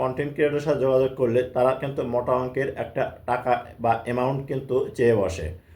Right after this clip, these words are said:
আজকের পর থেকে আপনি যদি এই ভিডিওটি দেখেন, তাহলে কিন্তু কাউকে আর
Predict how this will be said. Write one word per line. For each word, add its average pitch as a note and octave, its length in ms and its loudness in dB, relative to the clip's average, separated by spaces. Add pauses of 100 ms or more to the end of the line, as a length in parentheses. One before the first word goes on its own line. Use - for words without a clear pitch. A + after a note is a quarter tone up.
(360)
আজকের C#3+ 420 4
পর E3 120 4 (120)
থেকে F3+ 200 0 (260)
আপনি C#3 280 0 (120)
যদি D#3 140 2 (120)
এই C#3 80 0 (100)
ভিডিওটি D3+ 320 4 (140)
দেখেন, B2+ 280 2 (420)
তাহলে C3+ 260 4 (120)
কিন্তু D#3+ 260 -4 (160)
কাউকে D3+ 340 2 (240)
আর C3 100 4